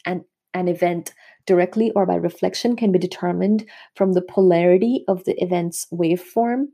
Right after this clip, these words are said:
Typically, Anita measures cosmic ray events as reflected events whose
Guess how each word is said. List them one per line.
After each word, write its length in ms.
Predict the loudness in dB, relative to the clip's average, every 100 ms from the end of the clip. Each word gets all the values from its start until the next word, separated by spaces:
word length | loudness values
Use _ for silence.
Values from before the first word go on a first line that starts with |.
| _ -20 _ _
Typically, 400 | -4 -2 -2 -2
Anita 240 | -2 0 0
measures 400 | 0 0 0 -2
cosmic 420 | -4 -2 -2 -2
ray 120 | -2
events 340 | 0 0 -2 -2
as 180 | -6 -4
reflected 460 | -4 -2 -2 -2 -2
events 560 | 2 2 2 -2 -8 -12 -20 _ _ _ _
whose 640 | 4 6 6 4 0 -4